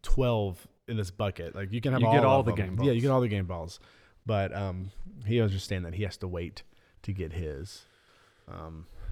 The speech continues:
Speaker 1: so we have a side conversation is, are we gonna do pizza? Are we gonna have a party?
Speaker 2: A little
Speaker 1: I,
Speaker 2: pizza
Speaker 1: I, I,
Speaker 2: party?
Speaker 1: I don't know. I don't know what we do.
Speaker 2: Cookie cake? It's hard to say.
Speaker 1: It's hard to say. I'm down for all that.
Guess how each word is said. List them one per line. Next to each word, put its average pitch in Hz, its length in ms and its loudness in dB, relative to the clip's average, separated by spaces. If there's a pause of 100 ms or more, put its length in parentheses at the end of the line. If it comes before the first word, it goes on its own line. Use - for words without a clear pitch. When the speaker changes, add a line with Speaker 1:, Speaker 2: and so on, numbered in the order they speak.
(220)
Speaker 1:
so - 160 -8
we 135 100 0
have 131 80 0
a 104 60 -2
side 117 320 0
conversation 101 600 -2
is, 95 160 -2
are 95 100 -2
we 104 120 -2
gonna 104 140 -2
do 98 100 -4
pizza? 113 400 -6
Are 170 60 0
we 143 80 -2
gonna 113 100 0
have 87 60 -2
a - 80 -10
party? 139 500 -2 (180)
Speaker 2:
A 131 40 -8
little 127 120 -6
Speaker 1:
I, - 40 -2
Speaker 2:
pizza 139 120 -2 (140)
Speaker 1:
I, 226 60 -2
I, 226 40 2
Speaker 2:
party? - 160 0
Speaker 1:
I 117 60 -2
don't 156 120 0
know. 127 220 -2
I 123 40 2
don't 139 100 -2
know 135 60 -2
what 127 40 -2
we 131 120 0
do. 123 160 -2
Speaker 2:
Cookie 127 200 0
cake? 185 440 -6 (180)
It's - 100 -20
hard 151 140 -6
to 147 60 -10
say. - 240 -10 (580)
Speaker 1:
It's 101 180 -8
hard - 540 -8
to 127 80 -2
say. - 180 -10
I'm 120 280 -4
down 123 240 0
for - 140 -4
all 110 220 -2
that. 92 240 -2